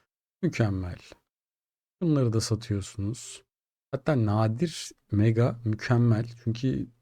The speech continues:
beş altı K civarında sana para bırakıyor. Bu da dört nokta altı. Bir de güzel bir şey de geldi.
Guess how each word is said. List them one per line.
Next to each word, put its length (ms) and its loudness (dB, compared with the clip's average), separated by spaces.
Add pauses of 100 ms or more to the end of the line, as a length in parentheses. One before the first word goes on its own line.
beş 240 2
altı 280 0
K 240 0
civarında 420 0
sana 260 -2
para 260 0
bırakıyor. 500 -4 (480)
Bu 60 4
da 140 4
dört 260 2
nokta 300 0
altı. 560 -2
Bir 80 0
de 60 4
güzel 380 4
bir 340 0
şey 240 2
de 60 2
geldi. 440 -2